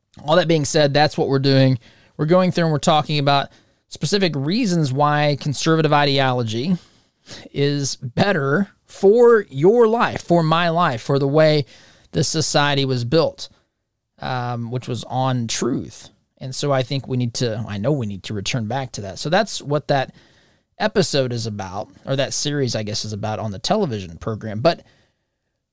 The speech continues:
I don't really do series on here, but sometimes there's a s-, a series of things that trigger something that I think is worth stopping everything else that's going on and talking about it. And so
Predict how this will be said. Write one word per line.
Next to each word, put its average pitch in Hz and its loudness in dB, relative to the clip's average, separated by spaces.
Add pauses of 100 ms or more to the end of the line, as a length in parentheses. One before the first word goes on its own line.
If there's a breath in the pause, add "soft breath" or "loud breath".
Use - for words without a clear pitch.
(160)
I 175 0
don't 262 4
really 196 6
do 147 0
series 233 0
on 135 2
here, 123 0
but 170 -4
sometimes 156 0
there's 156 2
a - 0
s-, - -4
a 160 -2
series 196 2
of 160 0
things 151 0
that 135 0 (1080)
trigger 147 2 (580)
something 156 0
that 143 4
I 139 4
think 135 -2
is 127 -2
worth 139 0 (100)
stopping 165 0
everything 147 0
else 135 0
that's - -6
going 127 0
on 107 -6
and 120 -6
talking 180 0
about 92 -8
it. - -16
And 165 -2
so 190 4